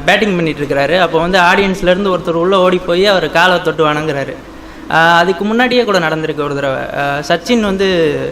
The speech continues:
பேட் பண்ணிட்டு இருப்பாரு. அப்போ ஒருத்தர் வந்து ஆடியன்ஸ் வந்து உள்ள ஓடி போய் அவர் போய் காலை தொட்டு வணங்குறாரு. ஆஹ், அத்தனை பேர் இருக்கிறப்ப அவர் தன்னோட சுயமரியாதை இதெல்லாம் எதையுமே நினைச்சு பார்க்காம அவர் காலை தொட்டு வணங்கிட்டு வர்றாரு. இதுல இருந்து என்ன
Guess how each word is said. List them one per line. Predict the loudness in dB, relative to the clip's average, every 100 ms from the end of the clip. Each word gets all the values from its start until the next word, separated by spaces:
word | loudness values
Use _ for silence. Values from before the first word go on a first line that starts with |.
| -10 -4 -2
பேட் | 0 0
பண்ணிட்டு | -4 -4
இருப்பாரு. | -4 -2 0 -2 -4 -14 -14 -10 -2
அப்போ | 2 4
ஒருத்தர் | 4 2 2
வந்து | 4
ஆடியன்ஸ் | 4 4 0 0
வந்து | 0 2
உள்ள | 4 2
ஓடி | 2 0
போய் | 0 2
அவர் | 2 2
போய் | 0 2
காலை | 2 2
தொட்டு | 2 4
வணங்குறாரு. | 2 2 -2 -4 -4 -8 -12 -18 -16 -16 -8
ஆஹ், | -2 2 4
அத்தனை | 2 2 0
பேர் | 0 0
இருக்கிறப்ப | 0 2 0 2 2
அவர் | 4 2 0 0
தன்னோட | -2 0
சுயமரியாதை | 0 -2 -2 0 2 2 0
இதெல்லாம் | 0 2 0 -2 -8 -4
எதையுமே | -2 0 0 0
நினைச்சு | -2 -2 -2
பார்க்காம | 0 0 0 0
அவர் | 0
காலை | 2 0 0
தொட்டு | -2 0
வணங்கிட்டு | -2 -2 -4
வர்றாரு. | -6 -6 -10 -14 -18 -20 -20 -14 -8
இதுல | -2 -2
இருந்து | -2
என்ன | -2